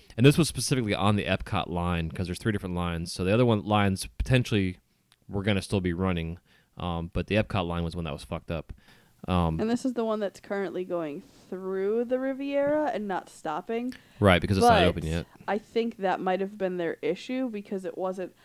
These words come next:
Speaker 2: slowing down. I mean, it was, you know, slowing down, but it wasn't slowing down the same way that it slows down
Speaker 1: To get
Speaker 2: when
Speaker 1: on and
Speaker 2: you're
Speaker 1: off of
Speaker 2: actually
Speaker 1: them.
Speaker 2: getting on and off of it.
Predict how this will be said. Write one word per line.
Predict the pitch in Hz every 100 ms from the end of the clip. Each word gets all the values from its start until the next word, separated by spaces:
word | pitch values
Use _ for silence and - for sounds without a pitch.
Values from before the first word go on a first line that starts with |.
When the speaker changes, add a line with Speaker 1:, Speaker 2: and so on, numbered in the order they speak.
| - _ _ _
Speaker 2:
slowing | - 220 208 196 185 175
down. | 185 202 180 170 151
I | 160
mean, | 175
it | 156
was, | 151 185 -
you | 185
know, | 156 185 202 - _ -
slowing | - - 196 180 170
down, | 175 165
but | 165
it | 170
wasn't | - 185 185 -
slowing | - 180 175
down | 175 165 165
the | 170
same | - 175 170 170
way | 170 170 170 160 180 _ _ _ -
that | 190 175
it | 160
slows | - - 185 175 170 190 - - -
down | - 156 156 156 156 151 185 _ _ - - _ - _ -
Speaker 1:
To |
get | 113
Speaker 2:
when | 101
Speaker 1:
on | 87
and | 82
Speaker 2:
you're | 85
Speaker 1:
off | 85
of |
Speaker 2:
actually | 85 85
Speaker 1:
them. | 85
Speaker 2:
getting | 156 160
on | - 165 165
and | 156 -
off | 101 175 -
of | 247
it. | 285 285